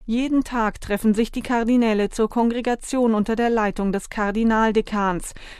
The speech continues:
Teilnehmen dürfen und sollen alle Kardinäle, auch die, die über das Wahlalter von achtzig Jahren hinaus sind.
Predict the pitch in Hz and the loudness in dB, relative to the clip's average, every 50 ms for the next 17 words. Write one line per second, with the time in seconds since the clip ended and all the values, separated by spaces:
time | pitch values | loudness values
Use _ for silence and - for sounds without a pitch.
0 | - - - 214 202 202 208 208 202 202 196 202 202 202 196 202 240 262 277 - | -18 -12 -6 -2 0 0 2 2 2 2 2 2 2 2 2 2 2 0 0 -4
1 | - - 247 240 - 254 277 294 277 - - 208 196 208 226 247 247 240 226 208 | -2 -2 -2 -2 0 2 2 2 2 0 -4 -8 0 2 2 2 4 2 2 2
2 | 208 - 220 240 247 226 - - 214 202 196 190 214 220 220 220 214 208 196 190 | 0 0 0 2 2 2 0 0 0 0 0 2 4 4 4 4 4 4 2 2
3 | 185 175 - - - - - - - 233 247 247 - - - 254 254 254 226 208 | 0 -2 -4 -12 -18 -18 -16 -4 -2 -2 -2 -2 -4 -10 -4 -2 0 0 0 0
4 | 214 214 - - 240 226 240 233 240 240 233 - 214 208 208 208 202 - 196 190 | -2 -2 -2 -2 0 0 0 2 2 0 -2 0 0 0 2 2 0 0 -2 -2
5 | 180 - 202 190 - - 233 233 - - 170 - - - - 233 196 214 208 190 | -2 -2 -2 -4 0 0 -2 0 0 -4 -6 -6 -8 -6 -4 -4 -2 -2 0 0
6 | 180 180 180 190 196 175 202 220 214 214 208 214 208 - - - 202 170 - - | 0 0 0 -2 -2 0 2 2 2 4 2 2 0 -2 -2 -2 -2 -2 -2 -6
7 | - - | -14 -16